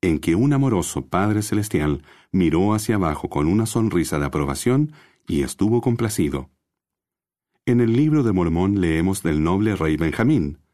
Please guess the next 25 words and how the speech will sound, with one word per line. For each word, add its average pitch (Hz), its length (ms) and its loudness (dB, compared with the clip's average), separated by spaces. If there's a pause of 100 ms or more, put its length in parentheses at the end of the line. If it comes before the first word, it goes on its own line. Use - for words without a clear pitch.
(580)
Él 78 220 0
declaró, 90 540 -2 (880)
"Y 82 260 2
he 98 140 2
aquí, 101 420 -2 (500)
os - 220 -6
digo 104 240 2
estas 110 240 -2
cosas 76 400 -2
para 78 240 -4
que 78 100 -4
aprendáis 76 580 -2
sabiduría, 87 680 0 (760)
para 98 200 2
que 98 120 -2
sepáis 95 560 -2
que 73 140 -2
cuando 76 360 -2
os 78 180 -4
halláis 85 500 -2
al 104 120 -2
servicio 101 480 -2
de 69 120 -4
vuestros 87 360 -2
semejantes, 95 800 -2